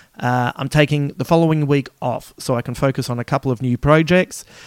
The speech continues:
and then we'll be back with our usual, uh, you know, uh, schedule of podcasts. I've got a lot, uh, that are built up that are ready to go.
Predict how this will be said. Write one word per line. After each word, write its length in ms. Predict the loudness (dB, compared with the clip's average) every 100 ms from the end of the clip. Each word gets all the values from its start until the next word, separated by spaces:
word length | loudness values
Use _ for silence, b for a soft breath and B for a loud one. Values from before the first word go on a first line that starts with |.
| B B
and 100 | -12
then 120 | -10
we'll 100 | -10
be 160 | -10 -10
back 400 | -6 -6 -8 -12 -10
with 160 | -8
our 240 | -6 -6 -8
usual, 720 | -6 -6 -8 -10 -12 -14 -16 -12
uh, 640 | -10 -8 -8 -10 -12 -14
you 140 | -16 -14
know, 200 | -12 -14 _ _ _
uh, 320 | -14 -12 -14 -18 -20 _ _ _ _ _ _ -20 -20 _
schedule 480 | -12 -10 -8 -8 -6
of 220 | -8 -6
podcasts. 480 | -6 -6 -6 -6 -4
I've 100 | -6
got 120 | -6
a 40 | -6
lot, 440 | -6 -6 -8 -12
uh, 260 | -10 -10 -14 _ _
that 140 | -12
are 60 | -12
built 320 | -10 -10 -10
up 200 | -14 -14
that 120 | -14
are 60 | -14
ready 260 | -14 -16 -16
to 120 | -12
go. 280 | -8 -8